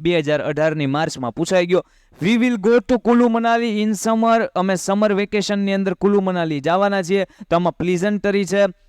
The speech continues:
ના સાહેબ, એટલે કે સુખ દુઃખની કાંઈ વાતો? ના સાહેબ. સ્પેસિફાઈંગ ટાઇમ છે? હા સાહેબ. ક્યારે જવાના છો? તો કે in summer vacation. તો આ સ્પેસિફાઈંગ ટાઇમ ચોક્કસ સમય જો ને,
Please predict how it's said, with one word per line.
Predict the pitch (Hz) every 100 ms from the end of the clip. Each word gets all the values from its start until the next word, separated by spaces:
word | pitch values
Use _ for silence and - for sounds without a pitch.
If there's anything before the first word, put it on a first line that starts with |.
| _
ના | 131 160 165
સાહેબ, | - 175 143
એટલે | 147 156
કે | 131 156 151 143 - -
સુખ | 165 175
દુઃખની | 170 160 170 160
કાંઈ | 151 143
વાતો? | 139 - 143 - _ _
ના | 113 107
સાહેબ. | - - - _ _ _ _ _
સ્પેસિફાઈંગ | - - 208 214 240 180 220 220 214
ટાઇમ | 214 214 208
છે? | 196 208 180 _ _ - 156
હા | 185 202
સાહેબ. | 220 220 220 202 - 247 -
ક્યારે | 190 220 226
જવાના | 226 233 233 233
છો? | 208 240 254
તો | 247
કે | 226
in | 208 214 233 247 254
summer | 247 - 233 233 240 220
vacation. | 226 226 208 233 226
તો | 220
આ | 208
સ્પેસિફાઈંગ | - - 220 202 214 220 220 220
ટાઇમ | 220 202
ચોક્કસ | 202 202 - 220
સમય | - 214 220
જો | 214 269
ને, | 240